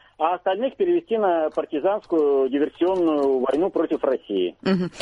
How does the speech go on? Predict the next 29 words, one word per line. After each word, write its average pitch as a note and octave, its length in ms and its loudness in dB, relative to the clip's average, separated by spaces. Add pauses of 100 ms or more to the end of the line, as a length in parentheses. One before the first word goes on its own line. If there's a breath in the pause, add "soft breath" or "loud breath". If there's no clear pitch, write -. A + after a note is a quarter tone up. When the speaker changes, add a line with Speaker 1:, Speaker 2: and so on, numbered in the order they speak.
(180 loud breath)
Speaker 2:
А A3+ 80 2
вообще, C4+ 240 0
как D#4 160 0
вы D4 80 -4
считаете, B3 340 0
вот B3 140 0
Киев D4 200 0
может D4+ 280 0
остановить A3+ 500 0
этот F#3+ 240 -2
процесс, F#3+ 500 -4
вот D#3+ 140 -4
это F3 180 0
массовое E3 520 2
Speaker 1:
Нет, F#3 80 0
Speaker 2:
бегство? - 520 -2
Speaker 1:
э, E3+ 60 -4 (240)
это F#3 380 0
вообще G3+ 380 0
им F#3+ 80 -2
не F3+ 80 -2
по E3 160 0 (100)
силам. B2 300 0 (300 loud breath)
Это G#3 200 0
объективно, G#3+ 580 -2
и F#3 100 0
каждый G3+ 420 -2
день, F3 420 -2 (320 soft breath)
э, D#3+ 280 0